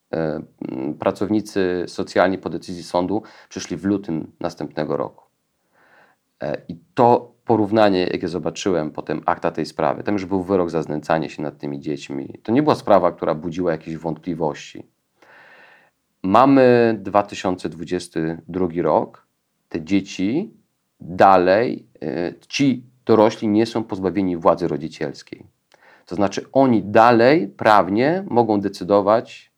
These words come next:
o wielu rzeczach dotyco-, dotyczących tych dzieci. Do czego to prowadzi? Bo my tu rozmawiamy o psychiatrii. Te dzieci potrzebują leczenia,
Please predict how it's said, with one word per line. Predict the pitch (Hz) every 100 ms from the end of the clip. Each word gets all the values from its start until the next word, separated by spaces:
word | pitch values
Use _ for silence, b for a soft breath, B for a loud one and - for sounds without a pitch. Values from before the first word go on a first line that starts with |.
| _
o | - 90
wielu | 104 104
rzeczach | 95 98 95
dotyco-, | 92 95 - 87
dotyczących | 95 85 92 95 92 90
tych | - 82
dzieci. | 80 71 - 82
Do | 87
czego | 143 170
to | 160
prowadzi? | 151 123 82 76 - _ B B B B -
Bo | - - - -
my | 98 107
tu | 107
rozmawiamy | 98 98 90 92 87
o |
psychiatrii. | 85 - 82 76 - - - _
Te | - 123
dzieci | 107 -
potrzebują | 98 - 85 87 85
leczenia, | 85 85 80 67 -